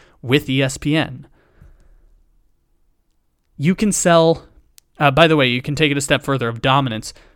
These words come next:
Conor McGregor, Ronda Rousey. Still the two most famous names in the U F C. 'Cause for a period in time, they sold you on that. Tiger Woods, Phil Mickelson.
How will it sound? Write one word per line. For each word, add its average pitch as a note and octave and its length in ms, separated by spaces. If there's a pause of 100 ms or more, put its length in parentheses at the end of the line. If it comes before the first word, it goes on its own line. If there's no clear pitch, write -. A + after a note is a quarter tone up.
(120)
Conor C3 280
McGregor, D3+ 540 (580)
Ronda A#2+ 380
Rousey. F#3 540 (800)
Still D#3+ 480
the F3 100
two F3 240
most E3+ 260
famous E3 380
names D#3 500 (340)
in B2+ 160
the C3 80
U C#3 140
F D3+ 140
C. - 340 (680)
'Cause C#3+ 140
for G3 140
a F3 60
period G#3+ 280
in G3+ 80
time, F3 240
they D3 80
sold D#3+ 340
you D3+ 100
on C3 120
that. B2+ 300 (340)
Tiger E3 320
Woods, F3+ 460 (360)
Phil E3+ 300
Mickelson. - 560